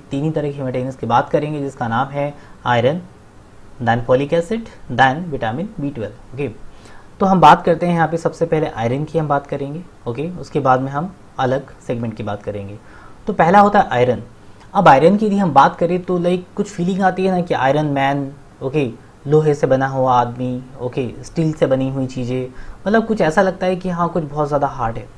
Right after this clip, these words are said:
ओके, तो लोहा जो होता है, अब कहने को आप ये कह सकते हो कि हम लोहे की कोई भी बर्तन में खाते हैं तो हमें जो है लोहे की कमी नहीं होगी, definitely नहीं होगी, because आपके body में iron जाना चाहिए।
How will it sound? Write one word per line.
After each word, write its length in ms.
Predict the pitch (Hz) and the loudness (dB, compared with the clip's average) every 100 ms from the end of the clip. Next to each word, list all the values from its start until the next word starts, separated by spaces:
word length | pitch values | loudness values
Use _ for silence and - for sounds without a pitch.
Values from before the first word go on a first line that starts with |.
| - | -12
ओके, 220 | 135 127 110 - - - - | -10 -10 -12 -16 -18 -10 -2
तो 60 | |
लोहा 320 | 202 139 165 202 | 0 2 4 4
जो 160 | 214 | 4
होता 260 | 175 160 180 | 0 0 2
है, 380 | 170 160 165 - - - - | 2 2 0 -4 -18 -10 -2
अब 180 | 180 175 - - - - - | -2 -2 -14 -20 -20 -10 -4
कहने 260 | 143 180 | -2 -2
को 260 | 180 185 180 | 0 0 2
आप 240 | 135 147 | 2 2
ये 140 | 156 175 | 2 2
कह 120 | 175 | 0
सकते 280 | 175 - 170 | -2 -4 -4
हो 100 | 165 | -4
कि 380 | 170 170 165 - - | -4 -4 -4 -6 -4
हम 240 | 156 151 143 | -2 0 0
लोहे 280 | 135 143 151 | -2 0 0
की 240 | 147 151 147 | -2 -4 -2
कोई 180 | 143 | -2
भी 60 | 147 | 0
बर्तन 320 | 131 123 143 | 0 -2 -2
में 120 | 139 | -6
खाते 280 | 139 127 123 | -4 -4 -4
हैं 100 | 131 | -6
तो 80 | 139 | -6
हमें 280 | 139 131 127 | -6 -6 -4
जो 120 | 131 | -6
है 120 | 131 | -4
लोहे 160 | 123 123 | -6 -6
की 80 | 131 | -6
कमी 260 | 117 123 | -6 -6
नहीं 100 | 127 | -6
होगी, 120 | 135 | -4
definitely 440 | 156 190 202 160 143 | -2 0 -2 -2 -4
नहीं 120 | 123 | -4
होगी, 260 | 113 107 107 | -6 -6 -6
because 280 | 131 160 | -2 0
आपके 200 | 160 160 | 0 0
body 220 | 151 131 143 | 0 0 -2
में 100 | 147 | -6
iron 180 | 147 156 | -4 -2
जाना 220 | 165 165 | 0 0
चाहिए। 340 | 147 107 95 | -2 -6 -8